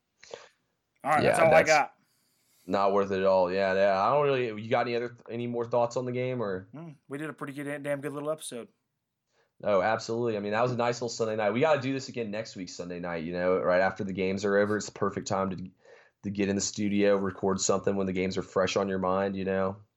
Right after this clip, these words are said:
Speaker 1: Yep.
Speaker 2: All right, well, I'll go ahead and get us on out of here then, Cohen. La-, last thing, um, so you're taking, you, so you're taking the Tide minus, mi-, uh, minus
Speaker 1: Minus the
Speaker 2: six
Speaker 1: six.
Speaker 2: tomorrow.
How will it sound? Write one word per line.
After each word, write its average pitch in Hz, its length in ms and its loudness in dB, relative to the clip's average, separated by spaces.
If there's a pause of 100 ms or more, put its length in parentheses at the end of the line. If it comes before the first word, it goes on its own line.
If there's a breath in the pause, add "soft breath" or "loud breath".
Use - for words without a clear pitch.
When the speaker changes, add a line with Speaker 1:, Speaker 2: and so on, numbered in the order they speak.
Speaker 1:
Yep. 127 240 -12 (2250 loud breath)
Speaker 2:
All 85 80 0
right, 90 80 2
well, 92 180 4
I'll 101 60 4
go 110 120 4
ahead 113 120 2
and 113 80 -2
get 107 120 0
us 104 120 -4
on 95 140 -2
out 95 160 -2
of 98 60 -4
here 101 160 -4
then, 101 160 -4
Cohen. 101 420 0
La-, 95 220 0 (120)
last 101 400 0
thing, 104 320 -2
um, 95 400 -2
so - 160 -12
you're 95 120 -6
taking, 110 400 -2
you, 95 100 -8
so - 140 -8
you're 98 120 -4
taking 110 240 -2
the 104 60 -4
Tide 101 420 0
minus, 92 560 -6
mi-, 92 160 -8
uh, 87 760 0 (320)
minus 95 240 0
Speaker 1:
Minus 151 220 0
the - 80 -6
Speaker 2:
six 90 100 -2
Speaker 1:
six. 131 120 -4
Speaker 2:
tomorrow. 82 300 -8